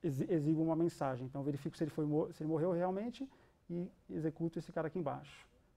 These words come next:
Verifico se o, se o target morreu. É, conforme o, o jogo vai passando, eu também quero adicionar a experiência de que,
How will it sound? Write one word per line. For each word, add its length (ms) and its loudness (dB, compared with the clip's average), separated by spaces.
Verifico 380 -6
se 120 -4
o, 200 -2
se 120 -10
o 40 -8
target 360 0
morreu. 320 0
É, 360 6
conforme 500 4
o, 300 0
o 280 -2
jogo 340 0
vai 180 0
passando, 460 0
eu 60 0
também 180 4
quero 220 2
adicionar 340 2
a 40 6
experiência 520 4
de 80 -4
que, 180 -8